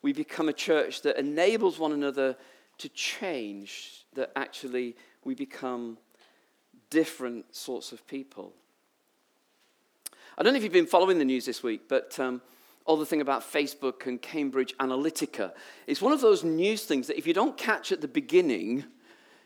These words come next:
you're kind of feeling it <laughs> as it goes on, "What, what's actually happening?" But, um,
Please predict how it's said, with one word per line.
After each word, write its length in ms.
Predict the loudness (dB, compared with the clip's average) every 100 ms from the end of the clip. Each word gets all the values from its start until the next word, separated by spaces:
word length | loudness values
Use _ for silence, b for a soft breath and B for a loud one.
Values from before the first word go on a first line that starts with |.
| b
you're 120 | -4
kind 260 | 4 6 6
of 80 | 8
feeling 300 | 8 8 6
it 100 | 2 0
<laughs> 300 | 2 4 8
as 160 | 8
it 100 | 8
goes 220 | 6 6 6
on, 180 | 0
"What, 180 | 0 -4
what's 180 | -6 -6
actually 260 | -8 -6 -8
happening?" 280 | -6 -10 -12 B -14 -2
But, 280 | 4 4 4
um, 220 | 2 2